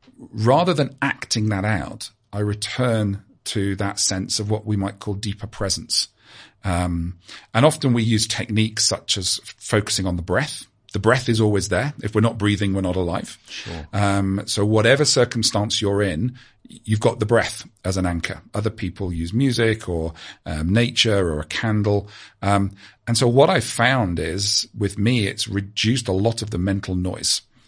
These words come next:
Speaker 1: Um, it's enabled me to manage my emotional state. I'm more intentional in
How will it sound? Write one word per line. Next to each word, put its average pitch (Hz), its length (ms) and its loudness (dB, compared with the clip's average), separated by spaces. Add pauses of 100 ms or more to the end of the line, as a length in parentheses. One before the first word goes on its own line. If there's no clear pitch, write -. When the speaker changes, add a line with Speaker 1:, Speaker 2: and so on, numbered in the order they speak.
(180)
Speaker 1:
Um, 87 400 -2
it's - 160 -6
enabled 101 640 0
me 95 140 -2
to 90 320 -6
manage 90 400 -2
my 90 140 -4
emotional 90 500 -2
state. - 420 -8 (400)
I'm 98 160 0
more 98 540 2
intentional 104 800 0 (340)
in 90 580 0